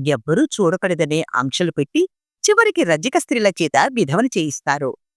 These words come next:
ఇలాంటి తంతు తమ చేతుల మీదుగా చేయాల్సి రావడం చాలా ఘోరమని వాపోతారు. దేవాలయాల్లో ఉత్సవాలకి,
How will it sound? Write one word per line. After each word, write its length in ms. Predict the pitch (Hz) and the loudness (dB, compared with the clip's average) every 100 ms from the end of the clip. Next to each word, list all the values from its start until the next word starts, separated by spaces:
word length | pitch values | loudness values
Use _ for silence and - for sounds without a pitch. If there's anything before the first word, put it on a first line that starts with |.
| _ 180 | _ -2
ఇలాంటి 400 | 165 147 143 143 - | 0 0 0 -2 0
తంతు 340 | 139 151 147 143 - _ _ 294 | -2 -2 -2 -4 -8 _ _ -2
తమ 200 | 302 381 | 2 2
చేతుల 340 | 349 349 392 | 4 2 4
మీదుగా 380 | 330 262 220 208 | 4 4 2 0
చేయాల్సి 500 | - 165 170 247 - 196 | -2 0 2 2 0 0
రావడం 380 | 147 139 131 202 - _ _ - | 0 0 -2 -4 -10 _ _ -2
చాలా 320 | 208 226 294 277 | 0 2 2 2
ఘోరమని 520 | - 156 160 143 143 269 | 0 0 0 0 -2 0
వాపోతారు. 680 | 180 - 143 - 127 131 127 - _ - | 0 0 -4 -2 0 0 -4 -8 _ -2
దేవాలయాల్లో 880 | 156 170 233 254 254 254 247 233 262 285 | 0 0 0 2 2 2 2 2 2 2
ఉత్సవాలకి, 760 | - 214 214 214 208 - 202 | -2 -2 -2 -2 -2 0 2